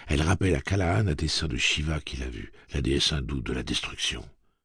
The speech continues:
Pas assez de bras », se dit-il, et il est pris d'une envie irrésistible et suicidaire de pouffer de rire. « Ils ne sont pas là, il n'y a que vous et moi, pas vrai ? Et lui ?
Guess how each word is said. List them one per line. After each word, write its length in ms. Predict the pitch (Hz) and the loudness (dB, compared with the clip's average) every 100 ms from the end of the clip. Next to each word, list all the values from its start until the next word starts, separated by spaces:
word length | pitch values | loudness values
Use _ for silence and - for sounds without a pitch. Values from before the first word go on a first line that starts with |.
| _ _ _ _ _ _ _ _ _ _ _ _ _ _ _ _ | _ _ _ _ _ _ _ _ _ _ _ _ _ _ _ _
Pas 140 | - 131 | -2 0
assez 260 | - - | 2 0
de 100 | - | 0
bras », 380 | - - - - - - | 0 0 -2 -4 -12 -16
se 160 | - | -10
dit-il, 460 | - - - - - _ _ _ _ _ _ _ _ | -8 -8 -10 -12 -14 _ _ _ _ _ _ _ _
et 160 | - 73 | 6 6
il 100 | 62 | 6
est 80 | 64 | 2
pris 260 | - 104 | 2 2
d'une 180 | 78 53 | 2 -2
envie 280 | 58 - - | -4 -6 -8
irrésistible 840 | - - - - - - - 65 | -6 -4 -2 0 -2 -4 -4 -4
et 20 | - | -2
suicidaire 640 | - 78 65 60 78 69 | -2 -2 -2 -2 -2 -4
de 80 | 69 | -6
pouffer 340 | - 76 69 | -6 -4 -4
de 80 | - | -6
rire. « 520 | - - - - - _ _ _ _ _ _ _ _ _ _ _ _ _ _ _ _ _ | -8 -10 -16 -20 -20 _ _ _ _ _ _ _ _ _ _ _ _ _ _ _ _ _
Ils 240 | 107 110 127 | 4 6 8
ne 120 | 131 | 8
sont 360 | - - 226 | 10 8 8
pas 220 | 202 214 214 | 8 10 12
là, 400 | 214 214 214 202 | 12 12 12 10
il 120 | 123 | 10
n'y 80 | 139 | 8
a 80 | |
que 120 | 127 135 | 10 10
vous 320 | 120 160 214 | 12 12 12
et 100 | 214 | 12
moi, 460 | 196 170 165 165 | 12 12 12 12
pas 180 | 156 113 | 10 8
vrai ? 540 | 120 208 302 330 208 - - _ _ _ _ _ _ _ | 10 12 12 10 8 2 -10 _ _ _ _ _ _ _
Et 120 | 107 | 10
lui ? 540 | 180 196 208 214 202 | 12 12 12 12 10